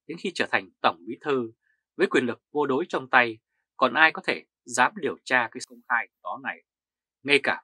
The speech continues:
phe quân đội, dù được phần còn lại của Bộ Chính trị kỳ vọng rằng có thể cân bằng quyền lực với Tô Lâm,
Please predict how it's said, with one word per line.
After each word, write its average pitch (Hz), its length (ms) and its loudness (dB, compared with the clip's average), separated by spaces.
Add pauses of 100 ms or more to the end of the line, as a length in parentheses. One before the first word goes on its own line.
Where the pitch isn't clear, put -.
phe 120 80 -4
quân 110 180 -8
đội, 101 220 -8 (460)
dù 143 120 -2
được 147 180 -2
phần 143 160 -4
còn 131 180 -2
lại 127 200 6
của - 80 -20
Bộ 98 120 -12
Chính 135 160 -12
trị 127 260 -6
kỳ 120 200 -6
vọng 107 220 2
rằng 113 260 0 (260)
có 160 100 -10
thể 127 180 -4
cân 156 200 -2
bằng 104 200 0 (100)
quyền 101 160 -8
lực 90 200 -12
với 110 160 -12
Tô 120 100 0
Lâm, 113 320 0